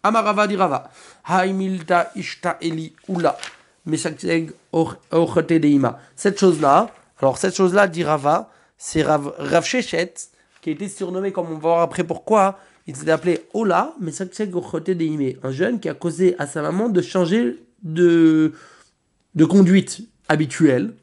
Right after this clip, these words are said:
On va voir après. Comme ça, il m'a enseigné Mishmé de Rabbi Elazar, au nom de Rabbi Elazar. Donc ainsi, Rav Shechet m'a enseigné au nom de Rabbi Elazar. Maï Dirtiv, c'est quoi ce qui est écrit dans le verset ? Veilbesh tzedaka kes-, keshirion. Mettre une tzedaka comme une armure. Lomar lecha, pour te dire,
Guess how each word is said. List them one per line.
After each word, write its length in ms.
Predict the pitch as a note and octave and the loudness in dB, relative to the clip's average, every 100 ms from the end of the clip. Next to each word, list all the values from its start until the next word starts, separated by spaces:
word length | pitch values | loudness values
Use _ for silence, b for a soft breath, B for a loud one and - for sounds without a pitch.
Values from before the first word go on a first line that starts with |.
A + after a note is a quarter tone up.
| - | -14
On 60 | C3 | -6
va 100 | A#2+ | -4
voir 180 | B2 | -4
après. 340 | A#2+ - F#3+ - B B B - | -4 -2 -2 -2 B B B -2
Comme 180 | G3 F#3+ | 0 2
ça, 100 | A3+ | 2
il 80 | |
m'a 80 | G#3 | 2
enseigné 320 | F3+ D#3+ E3+ | 0 0 -2
Mishmé 320 | G#3 F3+ G3+ F#3 | -2 0 0 2
de 80 | |
Rabbi 160 | D#3+ D#3 | 2 0
Elazar, 320 | C#3 D3 F3+ | -2 0 0
au 60 | E3+ | 2
nom 100 | F#3 | 2
de 60 | |
Rabbi 240 | E3 D3 C#3+ | 2 2 2
Elazar. 500 | B2+ A#2+ E3+ F#3 - - | 2 0 -2 -2 -10 -8
Donc 180 | C#3+ - | -6 -4
ainsi, 220 | D#3+ F3 | -2 0
Rav 140 | D3 | 0
Shechet 220 | D#3+ C#3+ C#3+ | -2 -4 -4
m'a 140 | D3 C3 | -2 -2
enseigné 200 | C3 C#3+ | -2 -4
au 60 | |
nom 80 | C#3 | -2
de 60 | B2 | -4
Rabbi 120 | B2 | -4
Elazar. 500 | A#2+ C3+ A3+ C4+ - B B B - | -2 2 2 2 -4 B B B -4
Maï 220 | A3+ C4+ | 0 0
Dirtiv, 260 | G#3 G#3 | 0 -4
c'est 100 | F3 | -2
quoi 140 | D3+ G3+ | -2 -2
ce 80 | - | -2
qui 80 | |
est 40 | C#3+ | -4
écrit 260 | - F#3+ | -2 2
dans 80 | F#3+ | 2
le 60 | C#3+ | 2
verset ? 420 | C3+ - C#3 - b b b b - | 0 -2 -6 -6 b b b b 0
Veilbesh 500 | C#3 C#3 E3+ E3+ C#3 | 0 4 2 2 -2
tzedaka 600 | C3+ C3 C#3 C3+ G3+ C#4+ | -6 -2 -2 0 -2 -2
kes-, 380 | - F3 - - | 0 -2 -2 -10
keshirion. 600 | - D#3+ - D3 C#3+ C3 A2+ - _ _ - | -4 -2 0 2 4 2 0 -10 _ _ -8
Mettre 340 | C#3 D3 D3+ | 0 0 2
une 160 | D3 C#3 | 2 0
tzedaka 400 | B2+ C3+ C3+ G3 | 2 0 2 2
comme 180 | F#3+ D#3 | 0 0
une 100 | D3 | -2
armure. 360 | C#3+ D#3+ C3+ - b b b b - | 2 2 2 -4 b b b b -6
Lomar 320 | B2+ D#3+ G3 | -2 2 2
lecha, 260 | E3 G3 F#3+ | 2 0 -2
pour 180 | - - | -2 -8
te 80 | |
dire, 400 | B2+ C#3 B3 F#3+ | -6 0 2 2